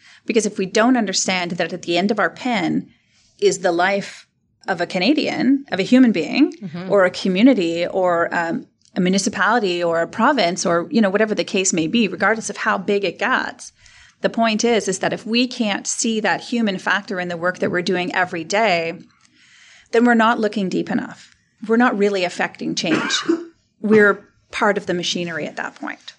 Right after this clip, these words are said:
Speaker 1: So when people, you know, they, they play out their career, they get to the end and they're, and they're saying, "Oh, you know, I'm just gonna coast a little bit now. I'm, I'm, you know, I'm at my twenty-eight year mark." And,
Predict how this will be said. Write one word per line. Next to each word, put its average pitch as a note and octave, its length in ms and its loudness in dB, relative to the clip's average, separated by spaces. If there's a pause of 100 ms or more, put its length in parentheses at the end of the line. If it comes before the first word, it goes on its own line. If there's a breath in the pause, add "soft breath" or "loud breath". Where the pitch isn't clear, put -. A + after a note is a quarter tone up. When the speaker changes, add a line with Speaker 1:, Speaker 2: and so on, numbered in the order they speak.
(140)
Speaker 1:
So G3 200 0
when F#3+ 200 -2
people, F#3 520 0
you A3+ 120 0
know, F#3 180 0
they, F#3 140 0
they F#3 240 -4
play F#3 280 0
out F3 140 0
their F3 100 -2
career, F3+ 380 -2
they F3+ 120 -2
get F3 200 -2
to G3 100 -10
the F3+ 120 -2
end F3 260 -2
and E3+ 100 -2
they're, E3+ 200 -4 (520 loud breath)
and F#3+ 120 0
they're F3+ 80 0
saying, F3 640 -2 (100)
"Oh, A3 160 0
you G#3+ 160 -2
know, G3+ 120 0
I'm F#3+ 200 0
just F#3+ 200 -4
gonna F3 160 -4
coast F3+ 440 -4
a F#3 40 -6
little E3+ 200 -4
bit E3 180 -4
now. E3 380 -4
I'm, D#3+ 280 -6
I'm, E3 400 -6
you F#3+ 100 -10
know, E3+ 100 -6
I'm E3+ 160 -6
at F3+ 120 -10
my D#3+ 340 -6
twenty-eight E3 480 -4
year E3+ 240 -6
mark." E3 520 -4
And, F#3 160 -6